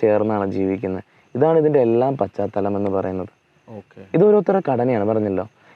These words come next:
Speaker 1: ഇത് എത്തണമെങ്കിൽ പോലും ഓരോരുത്തർ അതിലെ എൻ്റെ മാനത്തെ അറിയണം, അവർക്ക് അതിലേക്കുള്ള മാർഗം. വെറുമല്ലേ, ഒരു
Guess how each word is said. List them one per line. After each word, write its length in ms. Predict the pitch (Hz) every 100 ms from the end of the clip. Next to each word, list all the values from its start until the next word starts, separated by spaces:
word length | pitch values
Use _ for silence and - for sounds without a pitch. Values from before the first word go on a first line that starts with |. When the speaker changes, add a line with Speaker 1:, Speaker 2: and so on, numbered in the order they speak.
| -
Speaker 1:
ഇത് 80 | 160 175
എത്തണമെങ്കിൽ 520 | - 180 185 180 180 170
പോലും 280 | 151 143 160 -
ഓരോരുത്തർ 320 | 117 113 117 117
അതിലെ 180 | 107 110
എൻ്റെ 140 | 110 117 110
മാനത്തെ 380 | 101 98 - 101
അറിയണം, 300 | 95 95 101 _ _ _ _ _ - -
അവർക്ക് 260 | 135 156 185
അതിലേക്കുള്ള 500 | 165 156 160 156 147 160
മാർഗം. 240 | 165 139 131 _ - -
വെറുമല്ലേ, 380 | 113 143 147 107 98
ഒരു 100 | 127